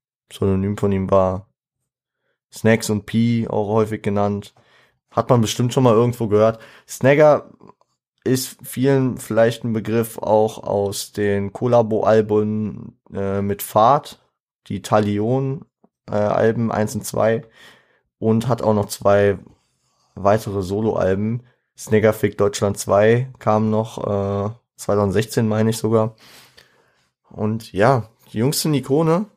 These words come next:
Also wer, wer sich im Deutschrap-Game auskennt und wer Deutschrap feiert, der sollte sich die Jungs auf jeden Fall reinziehen. Ähm,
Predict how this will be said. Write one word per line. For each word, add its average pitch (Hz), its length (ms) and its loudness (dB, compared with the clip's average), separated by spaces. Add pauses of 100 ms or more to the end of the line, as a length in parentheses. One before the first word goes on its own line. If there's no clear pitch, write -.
(520)
Also 113 420 0
wer, 123 360 4
wer 127 140 2
sich 135 260 -6
im 127 340 -2
Deutschrap-Game 131 880 0
auskennt 143 840 -2
und 113 320 -4
wer 113 100 2
Deutschrap 120 720 -2
feiert, 120 720 -2
der 98 480 0 (220)
sollte 107 320 0
sich 101 260 -4
die - 180 -6
Jungs 110 240 -2
auf 110 140 -4
jeden 104 140 -6
Fall 104 160 -4
reinziehen. 113 640 -6 (800)
Ähm, 113 880 2